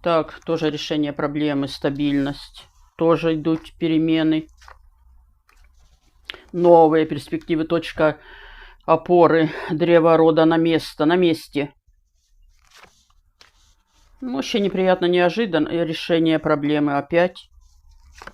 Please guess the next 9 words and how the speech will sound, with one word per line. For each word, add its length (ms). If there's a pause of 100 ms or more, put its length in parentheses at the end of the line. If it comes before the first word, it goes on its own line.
Император. 720 (680)
Оця 280
лисиця 400
перевернута, 600
ніякої 420
окупації 680
Запоріжжя 540
не 160
буде. 500